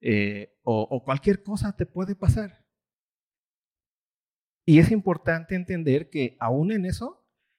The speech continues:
nosotros estamos capacitados para vivir de forma sabia, ¿sí? Pero para poder hacerlo, necesitamos entender qué es esto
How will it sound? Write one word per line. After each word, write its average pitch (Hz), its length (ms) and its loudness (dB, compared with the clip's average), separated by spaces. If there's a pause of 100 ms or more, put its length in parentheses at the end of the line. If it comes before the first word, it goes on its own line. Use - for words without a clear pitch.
(100)
nosotros 139 300 0
estamos 160 320 -4
capacitados 131 680 -2
para 139 240 -4
vivir 127 480 0 (1900)
de 120 220 4
forma 131 400 0
sabia, 123 460 -10 (520)
¿sí? 147 200 4
Pero 143 220 6
para 135 220 2
poder 175 260 0
hacerlo, 180 580 -6 (320)
necesitamos - 580 -2
entender 135 640 -6
qué 160 300 0
es - 240 -8
esto 139 640 -4